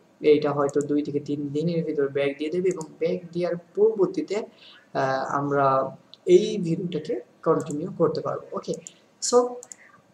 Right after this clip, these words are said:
আমার মনে হয় যদি আপনার, আহ, Facebook থেকে ইনকাম করার উপর কোনো উদ্দেশ্য থাকে, তাহলে আগে আপনি এই কাজগুলোকে রেডি করে ফেলেন এবং বিজনেস ম্যানেজারে চলে যান। ও, বিজনেস ম্যানেজার নিয়ে একটা কথা বলাই হয়নি আপনাদের সাথে।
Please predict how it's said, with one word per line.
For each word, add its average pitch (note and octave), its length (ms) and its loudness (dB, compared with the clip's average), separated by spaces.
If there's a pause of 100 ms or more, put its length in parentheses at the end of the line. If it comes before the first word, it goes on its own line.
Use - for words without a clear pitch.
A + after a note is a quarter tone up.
(200)
আমার E3+ 240 6
মনে F#3+ 180 4
হয় G3 200 2
যদি D#3+ 260 4
আপনার, F3+ 640 4 (340)
আহ, D3+ 360 6
Facebook G3 500 -4 (120)
থেকে F#3 160 -4
ইনকাম D#3+ 460 0
করার D#3 280 6
উপর D3+ 380 2
কোনো D3+ 220 -2
উদ্দেশ্য C#3+ 400 -6
থাকে, F#3 200 -6
তাহলে E3 360 0 (100)
আগে A3 260 4
আপনি F#3 280 0
এই F3 300 2
কাজগুলোকে D#3 480 4
রেডি D#3+ 240 6
করে F#3+ 200 2
ফেলেন F#3+ 320 0
এবং D3 320 -2 (360)
বিজনেস E3 540 4
ম্যানেজারে E3 400 4
চলে F3 240 -2
যান। F3+ 140 2
ও, F3 140 4
বিজনেস G#3 420 2
ম্যানেজার A3 260 -2
নিয়ে G3 120 -4
একটা F3+ 180 -2
কথা D#3+ 200 0
বলাই D3+ 280 4
হয়নি D3 180 -4
আপনাদের C#3+ 280 -4
সাথে। C#3 240 -4